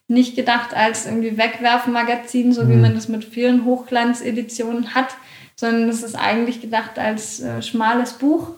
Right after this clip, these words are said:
Speaker 2: Mhm.
Speaker 1: was man immer wieder rauskramt, was man mal verleiht. Das ist ja auch unglaublich hochwertiges, dickes Papier. Also es
Speaker 2: Total.
Speaker 1: sind achtundsiebzig Seiten. Und, ähm, ja, was man immer wieder rausholt. Und ich für mich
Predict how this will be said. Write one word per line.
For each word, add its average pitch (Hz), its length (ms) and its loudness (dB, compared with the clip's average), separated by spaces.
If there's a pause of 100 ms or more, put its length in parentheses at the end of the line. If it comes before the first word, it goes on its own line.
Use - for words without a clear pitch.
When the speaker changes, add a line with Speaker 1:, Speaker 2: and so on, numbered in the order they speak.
(100)
Speaker 2:
Mhm. 127 260 6
Speaker 1:
was 240 180 4
man 240 160 6
immer 233 240 -2
wieder 226 180 0
rauskramt, 240 600 2
was 233 160 -4
man 226 160 -2
mal 220 180 0
verleiht. 220 440 0
Das 214 120 -6
ist - 100 -12
ja - 160 2
auch 196 120 -4 (360)
unglaublich 220 540 4
hochwertiges, 226 760 0
dickes 233 340 -6
Papier. 220 460 0
Also 202 240 4
es 208 80 6
Speaker 2:
Total. 214 100 6
Speaker 1:
sind 214 180 0
achtundsiebzig 226 720 -4
Seiten. 233 680 -2 (500)
Und, 220 500 0
ähm, 208 540 -2 (460)
ja, 233 320 4
was 226 120 -2
man 233 160 4
immer 247 220 6
wieder 240 200 4
rausholt. 247 480 2
Und 226 120 0
ich 240 200 -2
für 262 100 6
mich 294 260 8